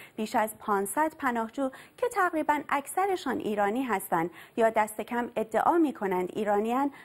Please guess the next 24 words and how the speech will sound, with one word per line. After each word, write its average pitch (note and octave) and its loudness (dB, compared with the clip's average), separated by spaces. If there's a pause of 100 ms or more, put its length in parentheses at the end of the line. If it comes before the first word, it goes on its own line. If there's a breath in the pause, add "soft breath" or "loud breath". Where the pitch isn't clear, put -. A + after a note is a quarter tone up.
(100)
تلاش G4 2
کردند C#4 0
با C#4 4
قایق G#3+ 0
بادی F3+ 0 (200 loud breath)
خود F4 0
را D4 6
از C#4 0
فرانسه G#3 0
به B3 -2
بریتانیا F3+ 0
برسانند. D#3+ -2 (360 loud breath)
نیمیشان B3+ 0
به A#3 2
مقصد G#3 0
رسیدند D#4 2 (280 loud breath)
و F#4+ 4 (100)
نیمی G4 6
دیگر B3+ 2
را A#3+ 2
پلیس B3+ -4
فرانسه G#3+ 0
متوقف F#3 -2
کرد. D3+ -2